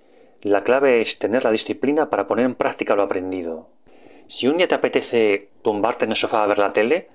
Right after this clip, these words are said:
hazlo, pero no veas una película violenta o un programa negativo. Elige un documental que te motive. Imagina que todas esas horas que la mayoría de la gente pasa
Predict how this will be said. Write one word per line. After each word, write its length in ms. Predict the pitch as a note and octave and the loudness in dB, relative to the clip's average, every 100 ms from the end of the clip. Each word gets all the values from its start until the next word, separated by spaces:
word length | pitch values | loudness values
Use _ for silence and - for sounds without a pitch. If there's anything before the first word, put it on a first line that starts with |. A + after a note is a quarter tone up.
| - - - - | -20 -20 -20 -6
hazlo, 460 | - D3 G2 E2+ - - _ - - - | -4 -2 -2 -4 -6 -16 _ -20 -20 -6
pero 140 | A2 G2 | -2 2
no 80 | C#3 | 2
veas 160 | E3 | 0
una 340 | D#3 D3 C#3 - | 0 2 0 0
película 420 | A#2+ A#2+ A#2+ G#2 | -2 0 0 2
violenta 600 | G2 F#2+ G2 F2 F2 E2+ - | 2 2 0 -2 -4 -4 -2
o 80 | |
un 160 | G2 G2+ | -2 -2
programa 280 | G2 G2+ G2 | -2 0 -2
negativo. 680 | F#2+ F#2 - E2+ D#2+ D#2 _ _ _ _ - - - - - - | -2 -4 -4 -10 -10 -14 _ _ _ _ -20 -20 -20 -20 -14 -2
Elige 520 | G2 A#2+ - D3 D3 | 0 0 0 0 0
un 160 | C3+ C#3+ | 0 0
documental 540 | D3 C#3 B2 A2 F#3 | 2 2 2 2 0
que 100 | - | 0
te 100 | A2 | 0
motive. 560 | G2+ G2 G2 F2 E2+ - - - - - | 0 -2 -4 -4 -6 -10 -20 -20 -20 -6
Imagina 600 | A2 G2 - B2+ G2 F2 | -4 -2 -2 -4 -4 -4
que 240 | F#2+ - - | -6 -8 -2
todas 260 | C3 D#3+ D#3+ | 2 2 2
esas 260 | E3 - - | -2 -2 -2
horas 400 | G2+ F2+ - - | 0 -2 -4 -6
que 160 | G#2+ | -2
la 100 | F#2+ | -2
mayoría 280 | F#2+ F#2+ A2 | -2 0 2
de 60 | A#2+ | 2
la 80 | |
gente 340 | B2 C3+ B2 A#2+ | 0 -4 -2 -2
pasa 420 | C3+ A#2 B2+ A2+ | -2 -2 -2 -2